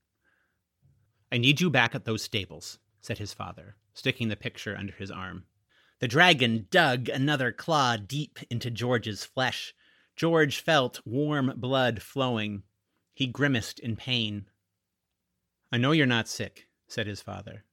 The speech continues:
pushing George out of the room. "Now get to work."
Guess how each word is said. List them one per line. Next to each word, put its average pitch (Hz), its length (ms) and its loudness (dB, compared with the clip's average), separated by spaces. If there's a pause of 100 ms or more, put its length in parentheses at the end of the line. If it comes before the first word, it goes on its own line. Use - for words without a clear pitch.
(200)
pushing 110 320 -4
George 101 360 -8
out 98 120 -8
of 98 100 -12
the 98 80 -12
room. 98 320 -12 (380)
"Now 107 80 -6
get 110 240 -2
to 143 80 2
work." 104 420 -6